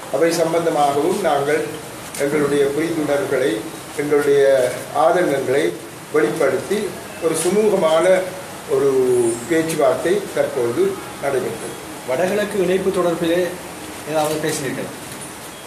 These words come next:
Speaker 1: வடகிழக்கு இணைப்பு சம்பந்தமாக பேசும்போது, வடகிழக்கு இணைப்புகளை நாங்கள் தமிழ் மக்கள் பேரவை அதை பற்றி கூறுமின்னபடியால்,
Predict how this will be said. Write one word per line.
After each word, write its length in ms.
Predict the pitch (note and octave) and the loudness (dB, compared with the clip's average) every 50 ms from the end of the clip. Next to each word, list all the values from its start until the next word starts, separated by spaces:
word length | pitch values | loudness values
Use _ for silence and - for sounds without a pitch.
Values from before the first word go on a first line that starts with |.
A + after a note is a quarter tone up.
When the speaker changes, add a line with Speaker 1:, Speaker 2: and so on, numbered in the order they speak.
| - - | -6 0
Speaker 1:
வடகிழக்கு 640 | D3+ E3 F#3+ G#3 G#3+ A3 A#3 A#3+ A#3 A3+ A3+ A3 G3+ | 2 2 2 2 4 4 4 2 2 0 0 0 0
இணைப்பு 400 | F#3 F#3 F#3+ F#3+ F#3+ - G3+ F#3+ | 0 0 -2 -2 -2 -2 -4 -2
சம்பந்தமாக 1000 | F3 E3+ E3+ E3+ E3+ E3+ E3+ D#3+ D#3+ D3+ D3+ D3+ D3+ E3 G3+ A3+ A3 G#3+ - - - - - - - - - - - - - - - - - - - - | -2 -2 -4 -4 -4 -4 -4 -2 -2 -2 -2 -2 0 0 2 2 2 2 0 0 -2 -6 -10 -12 -14 -16 -18 -18 -18 -18 -16 -16 -16 -16 -16 -10 -4 0
பேசும்போது, 720 | E3 F3 F3 F3 F#3 F3 E3 D#3+ D#3+ D3 D#3 G3+ - - - - - - - - - - - - _ _ - - - - - B3 - - - - - - - - - - - | 2 2 2 2 0 -2 -2 0 2 2 2 2 2 0 -4 -8 -10 -14 -16 -16 -16 -16 -18 -18 _ _ -16 -12 -10 -8 -8 -6 -8 -8 -10 -12 -14 -16 -14 -16 -12 -2 2
வடகிழக்கு 300 | - G#3+ G#3+ G#3+ G#3 G#3 | 2 2 2 2 2 2
இணைப்புகளை 720 | F#3 F3+ F3+ F3+ F3+ F#3 F3+ - - - - F#3+ F#3 F3+ | 2 4 2 2 0 -2 -6 -8 -10 -6 -2 0 2 4
நாங்கள் 500 | F#3 E3+ E3 E3+ E3+ E3+ E3 E3+ E3 D#3+ - - - - - - - - - - | 4 4 4 2 2 2 2 2 2 0 -2 -4 -6 -8 -10 -12 -14 -12 -6 -2
தமிழ் 200 | D3 D3 E3 F3+ | -2 0 0 0
மக்கள் 360 | F3+ F#3 F#3 F3+ F#3 F3+ F3 - - | 0 0 0 0 0 0 0 0 0
பேரவை 500 | E3+ D#3+ D#3+ D#3+ D#3 D#3+ D#3+ D#3+ D#3 D3+ D#3 - - - | 0 0 2 2 2 2 2 0 0 -2 -4 -8 -6 -2
அதை 120 | C#3+ D3 D3 | 0 0 0
பற்றி 220 | D3+ D#3 D3+ D#3 D3 D3 - - - | 0 -2 -4 -4 -6 -8 -10 -8 -4
கூறுமின்னபடியால், 1080 | D3 D#3 D#3 E3 E3 D#3+ D#3 D3 D3 D3+ D3 - B2+ B2 C3 B2+ C3+ C3+ C#3 F3+ A3 A3 | -4 -2 -2 -2 -2 -2 -4 -2 -2 -2 -2 -2 -2 -2 -2 0 0 2 4 4 4 2